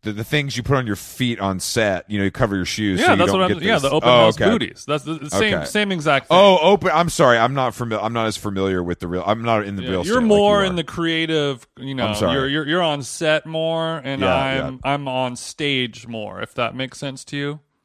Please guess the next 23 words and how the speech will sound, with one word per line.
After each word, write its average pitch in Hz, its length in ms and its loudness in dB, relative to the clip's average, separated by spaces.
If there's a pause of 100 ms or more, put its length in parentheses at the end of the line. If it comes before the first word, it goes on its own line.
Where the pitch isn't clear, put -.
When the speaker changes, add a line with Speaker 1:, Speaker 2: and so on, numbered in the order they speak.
(160)
Speaker 1:
Yeah, 101 240 0
Speaker 2:
Just 82 160 -4
a - 40 0
Speaker 1:
I - 40 2
Speaker 2:
little, 107 280 0
Speaker 1:
mean, - 40 -8
Speaker 2:
just 120 220 -2
a 131 40 -6
Speaker 1:
you're, 127 80 -4
Speaker 2:
little 123 160 2
Speaker 1:
yeah, 87 80 -2
Speaker 2:
staging 120 380 -6
Speaker 1:
yeah. 85 220 -2
Speaker 2:
term. 50 200 -12 (320)
But 175 220 2
yeah, 214 160 6
I, 170 280 4
I 202 40 8
don't, 233 220 4
I 185 100 4
don't 240 160 2
know 156 80 4
Speaker 1:
Community 175 180 6